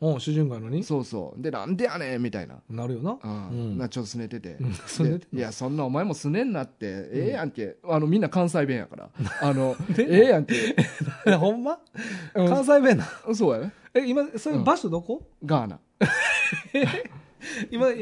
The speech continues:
Speaker 1: ガーナやな。
Speaker 2: 全員関西弁。あの、
Speaker 1: あ。
Speaker 2: ガーナの人は全員関西弁やね。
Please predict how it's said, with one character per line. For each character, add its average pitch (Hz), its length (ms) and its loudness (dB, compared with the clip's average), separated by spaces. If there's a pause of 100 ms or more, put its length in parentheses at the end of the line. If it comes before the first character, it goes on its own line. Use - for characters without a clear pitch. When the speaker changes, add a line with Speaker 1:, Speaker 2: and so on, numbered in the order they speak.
(140)
Speaker 1:
ガ 262 180 4
ー - 40 2
ナ 180 120 -2
や 120 60 -6
な。 185 60 -2
Speaker 2:
全 214 280 10
員 202 80 8
関 180 220 2
西 151 160 0
弁。 110 200 -6
あ 147 60 0
の、 156 140 6
Speaker 1:
あ。 - 20 2
Speaker 2:
ガ 247 300 8
ー - 20 4
ナ 185 120 4
の 165 100 2
人 170 240 0
は 165 360 6
全 185 340 4
員 170 100 0
関 147 180 0
西 123 200 -4
弁 95 120 -8
や 60 60 -14
ね。 98 100 -20